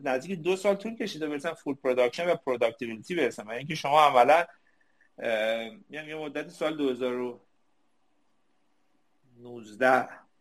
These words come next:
که، اه، استاک تسلا رو نگاه کنیم، اون موقع خیلی رفت پایین. خب اینا برای اینکه فقط این بودش که این ماشین رو ما داشتیم می‌فروختیم و این ماشین داشتیم ضرر می‌دادیم، برای اینکه،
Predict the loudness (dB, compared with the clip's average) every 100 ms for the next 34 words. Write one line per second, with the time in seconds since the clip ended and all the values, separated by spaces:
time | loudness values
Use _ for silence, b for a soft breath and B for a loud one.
0 | B B B B B B B B _ _
1 | 0 2 2 0 -4 b b b _ -10
2 | -4 0 0 -2 -10 _ -20 -20 -6 -4
3 | -2 -4 -4 2 2 2 -4 -4 -6 0
4 | 0 0 -2 0 -2 -2 -8 -6 -6 -8
5 | -10 -10 -6 -2 -2 -2 0 0 -2 -2
6 | -4 -6 _ _ _ _ _ 0 2 0
7 | -6 -12 -10 -10 -4 0 0 -2 -4 0
8 | 2 2 -2 -4 -4 -4 -4 -4 -4 -2
9 | -2 -4 -6 -4 -6 -6 2 4 6 6
10 | 2 -6 -10 -10 -12 -12 -14 -12 -10